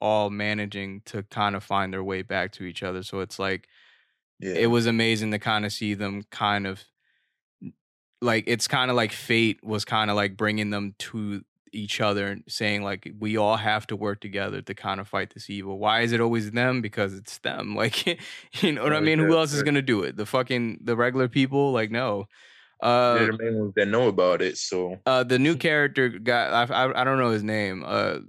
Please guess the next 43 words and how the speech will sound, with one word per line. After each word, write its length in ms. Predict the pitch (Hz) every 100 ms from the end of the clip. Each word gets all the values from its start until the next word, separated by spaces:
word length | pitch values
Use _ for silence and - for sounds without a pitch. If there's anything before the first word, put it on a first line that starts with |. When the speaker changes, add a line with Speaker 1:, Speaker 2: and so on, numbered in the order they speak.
| _
Speaker 1:
you 160 | 120 123
know, 100 | 113
he 120 | 127
turned 240 | 151 151
out 160 | 139 123
to 60 | 117
be 180 | 110
all 120 | 107 92
right. 280 | 82 65 - _
You 160 | 101 110
know, 120 | 107
at 160 | 104
Speaker 2:
Oh, 0 |
Speaker 1:
first, 340 | 101 120 117 107
I, 140 | 110
Speaker 2:
Eddie? 180 | 120 117 127
Speaker 1:
yeah, 720 | 123 120 117 113 107 104 87 104 123 -
I, 200 | 127 127
I, 60 | -
at 180 | 123 123
first, 360 | 147 151 127
I 100 | 131
was 220 | 123 120 107
like, 260 | 104 95 101
"This 180 | 123
guy's 260 | - 92 90
full 220 | - 71
of 80 | 87
shit." 280 | - - - _ _ _ -
Like, 140 | 101
I, 200 | 107 107
I 20 |
was 100 | 104
like, 160 | 101 98
Speaker 2:
<laughs> 20 |
Speaker 1:
I, 300 | 107 104 101
I 20 |
didn't 180 | 110 104
like 200 | 95 90
this 160 | - -
guy 200 | - -
at 120 | 95
first. 460 | - - - - -